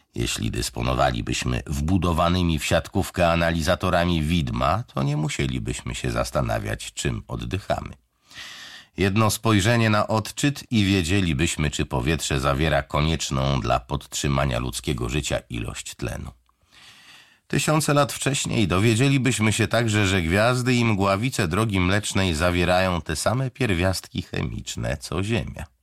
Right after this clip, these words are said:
A gdyby nasze oczy były bardzo duże i miały wbudowane czujniki ruchu wykorzystujące efekt Dopplera,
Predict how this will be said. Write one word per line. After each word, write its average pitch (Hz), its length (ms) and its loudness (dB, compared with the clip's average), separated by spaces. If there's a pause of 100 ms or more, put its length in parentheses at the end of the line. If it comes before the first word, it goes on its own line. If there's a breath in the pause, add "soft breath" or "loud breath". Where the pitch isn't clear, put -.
(1200 loud breath)
A 98 120 0
gdyby 135 240 4
nasze 156 300 2
oczy 156 380 0
były 127 280 4
bardzo 135 440 2
duże 151 360 2
i 135 80 4
miały 127 300 4
wbudowane 127 640 2
czujniki 113 580 2
ruchu 104 380 0
wykorzystujące 98 960 2
efekt - 500 -6
Dopplera, 80 680 0